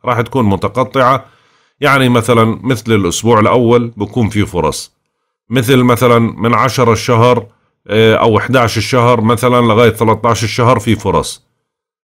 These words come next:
آه، من تسعطاش الشهر ل، آه، أربعة وعشرين الشهر في فرص. فعشان هيك بنسميها احنا فرص غالبة على الشهر، ولكن انه ما بتيجي كلها ورا بعض.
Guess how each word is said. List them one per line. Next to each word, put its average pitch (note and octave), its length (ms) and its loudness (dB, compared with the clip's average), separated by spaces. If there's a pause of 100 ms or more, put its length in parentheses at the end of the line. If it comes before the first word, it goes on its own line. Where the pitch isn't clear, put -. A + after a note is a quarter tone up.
(200)
آه، G2 180 0
من B2+ 220 2
تسعطاش A#2+ 640 0
الشهر B2+ 500 0
ل، A2+ 80 0
آه، A#2 1120 2
أربعة C3+ 260 2
وعشرين B2 460 0
الشهر A#2+ 400 0
في B2 200 0
فرص. - 500 -4 (1000)
فعشان A#2 380 0
هيك C#3+ 240 0
بنسميها A#2 1080 0
احنا A#2+ 440 0 (180)
فرص C3+ 560 -2 (200)
غالبة G#2 580 2
على E2 180 -4
الشهر، A2 480 -2 (500)
ولكن C#3 440 2
انه C3 240 0
ما C#3 160 2
بتيجي A#2+ 340 -2
كلها A2 320 -2
ورا E2+ 220 2
بعض. C2 360 -4